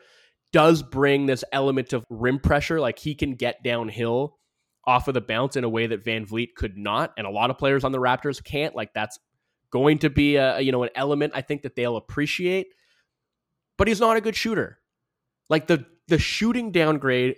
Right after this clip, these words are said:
from VanVleet to Schroeder is huge on a team that was already so starved for shooting.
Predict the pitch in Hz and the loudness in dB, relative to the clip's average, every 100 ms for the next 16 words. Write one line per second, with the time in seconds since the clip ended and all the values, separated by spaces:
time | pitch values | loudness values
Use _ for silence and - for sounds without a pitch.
0 | _ 131 117 120 110 139 143 147 - 120 | _ -8 -4 -4 -4 -2 -2 -2 -8 -8
1 | - 127 120 120 - _ _ _ - 113 | -4 -2 0 -2 -4 _ _ _ -12 -12
2 | - - - 202 139 104 - _ _ - | -12 -8 0 2 2 0 -6 _ _ -4
3 | 139 127 - 160 156 135 127 - 143 151 | -2 -2 -2 0 0 -2 -4 -2 0 2
4 | 143 123 110 - 147 165 160 - 123 123 | 2 -2 -6 -2 0 0 -2 0 2 2
5 | - - 104 - 165 113 101 | -2 -12 -8 2 2 2 -6